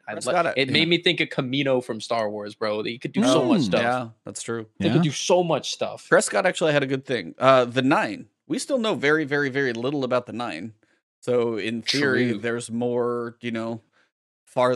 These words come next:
Speaker 2: I don't even know if they're on our plane of existence or so far beyond it. The Nine would be a very interesting one to think go out there. Well, as for one random trailer topic, I think I took us off on enough of a tangent.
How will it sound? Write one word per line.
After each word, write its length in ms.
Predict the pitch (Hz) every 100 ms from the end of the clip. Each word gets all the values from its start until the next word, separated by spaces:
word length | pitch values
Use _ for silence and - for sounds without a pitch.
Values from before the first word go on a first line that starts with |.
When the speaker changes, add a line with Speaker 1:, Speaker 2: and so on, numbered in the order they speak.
| 123
Speaker 2:
I 80 | 135
don't 100 | 147
even 160 | 123
know 140 | 131 131
if 100 | -
they're 240 | 135 135
on 260 | 131 139 127
our 220 | 117 120
plane 240 | 131 120
of 80 | 113
existence 540 | 113 120 113 120 113
or 100 | 113
so 180 | 117 120
far 200 | 117 117
beyond 300 | 113 117 120
it. 140 | 110 - - _ _ -
The 80 | 135
Nine 300 | 143 170 196
would 80 | 170
be 100 | 165
a 60 |
very 180 | 151 143
interesting 400 | 127 117 113 110
one 140 | 90 80
to 80 |
think 180 | - -
go 140 | - 101
out 120 | -
there. 200 | - - _ -
Well, 240 | 90 - _ _ _ _ _ _ -
as 240 | 160 214
for 120 | - 185
one 340 | 147 165 180
random 480 | 147 160 165 156 139
trailer 440 | - 147 156 131
topic, 480 | - - 143 170 147
I 60 | 127
think 180 | 135
I 60 | 135
took 240 | - 131
us 140 | 131 -
off 180 | 131 -
on 120 | 120
enough 200 | 120 131
of 80 | 123
a 60 | 117
tangent. 460 | - 127 151 233